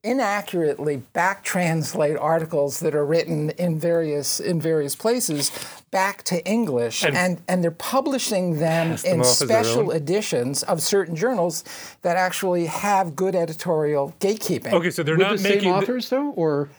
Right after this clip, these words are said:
Speaker 1: A pe-, no, there's, they, they found eight hundred and sixty <laughs> publications that include,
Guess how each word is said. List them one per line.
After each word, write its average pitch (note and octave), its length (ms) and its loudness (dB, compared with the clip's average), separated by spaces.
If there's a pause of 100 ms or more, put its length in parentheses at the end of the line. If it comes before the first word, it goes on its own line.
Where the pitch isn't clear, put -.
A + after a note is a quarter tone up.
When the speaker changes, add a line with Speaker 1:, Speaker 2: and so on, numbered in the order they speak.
(160)
Speaker 1:
A D#3+ 60 -2
pe-, G#3+ 280 -2
no, A#3+ 240 2
there's, G3 140 -4
they, A3 300 0
they G#3+ 180 -2
found A3+ 300 0
eight A#3 180 0
hundred A3+ 320 0
and F3+ 180 -4
sixty - 400 2
<laughs> - 160 -2
publications F#3+ 680 -2
that E3+ 160 2
include, F3+ 460 -2